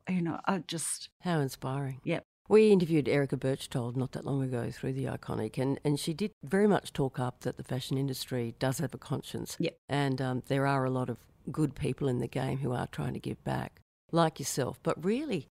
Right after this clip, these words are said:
Speaker 2: you know, you're kind of the puppeteer here, aren't you? You're connecting the network to make this happen.
Speaker 1: Mm, yeah, no, and I think the next step for me, if I could do it, would be, so we've got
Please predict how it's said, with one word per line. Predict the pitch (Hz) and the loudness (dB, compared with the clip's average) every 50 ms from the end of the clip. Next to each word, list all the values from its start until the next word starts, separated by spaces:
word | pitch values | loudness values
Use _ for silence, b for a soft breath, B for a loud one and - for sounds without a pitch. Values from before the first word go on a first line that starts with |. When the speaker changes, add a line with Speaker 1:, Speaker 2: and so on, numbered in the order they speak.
| _ _ | _ _
Speaker 2:
you | - 180 202 185 | -4 0 2 4
know, | 160 | 4
you're | 151 151 143 175 196 220 262 339 | 4 2 0 0 0 0 -2 -4
kind | - - - 349 330 | -4 -2 -2 0 0
of | 262 | 0
the | 180 156 | 0 -2
puppeteer | - 165 135 - 135 - - - 175 185 220 220 175 | -2 -2 -4 -4 -6 -8 -6 -4 -2 -2 -2 -2 -4
here, | 151 147 120 110 110 | -4 -6 -6 -6 -6
aren't | 123 147 165 - - - | -6 -8 -8 -10 -12 -12
you? | - - - - - | -12 -14 -16 -18 -10
You're | - 156 180 190 202 220 | -4 -2 0 2 2 0
connecting | 220 - - 220 190 175 170 165 175 - - - - 151 127 120 123 123 - _ _ | -2 -2 -2 0 2 4 4 2 2 -2 -6 -8 -6 -4 -4 -4 -6 -8 -10 _ _
the | - 156 151 | -2 0 2
network | 151 151 156 160 - - 139 127 123 - - - - - - _ - | 4 4 4 2 0 -2 -2 -2 -2 -4 -8 -12 -20 -20 -20 _ -8
to | - 156 147 | -4 -2 0
make | 147 143 139 139 143 - - - | 0 0 0 -2 -4 -6 -8 -8
this | 135 131 - - | -8 -8 -6 -8
happen. | - - - 160 - - - - - - _ _ _ _ _ _ _ 165 | -12 -10 -10 -10 -10 -10 -12 -12 -12 -14 _ _ _ _ _ _ _ -2
Speaker 1:
Mm, | 175 165 147 - 139 143 - _ _ - | 0 0 0 0 -2 -6 -12 _ _ -4
yeah, | 196 185 170 151 - - | -2 -2 -2 -4 -4 -6
no, | - 175 185 175 165 | -2 0 2 2 2
and | - - 185 185 180 | 4 4 4 4 4
I | 175 | 4
think | 170 - - 165 143 | 2 2 -2 -2 0
the | - 160 | 2 2
next | 151 156 160 165 175 175 - - - | 4 4 4 4 2 0 -2 -6 -6
step | - - 151 - - | -6 -6 -8 -8 -10
for | - - - 165 | -10 -6 -4 -2
me, | 160 156 151 147 147 131 - - | 0 0 0 0 -2 -2 -4 -8
if | - 156 - - - | -12 -12 -12 -12 -14
I | 160 156 - - | -14 -14 -14 -14
could | - - - - 208 185 180 - | -12 -6 -2 -2 -2 -2 -2 -4
do | 160 139 - - | -6 -6 -6 -6
it, | - - 147 147 - - - _ _ _ _ _ | -10 -10 -10 -8 -8 -8 -8 _ _ _ _ _
would | - 160 170 - - - - | -4 -4 -4 -4 -4 -4 -2
be, | 170 170 156 151 143 | -2 -2 -2 -2 -4
so | 147 - 170 156 | -4 -4 -4 -2
we've | 156 160 151 147 - - | -2 -4 -4 -6 -6 -2
got | - 156 151 147 147 - | 0 0 0 0 -2 -6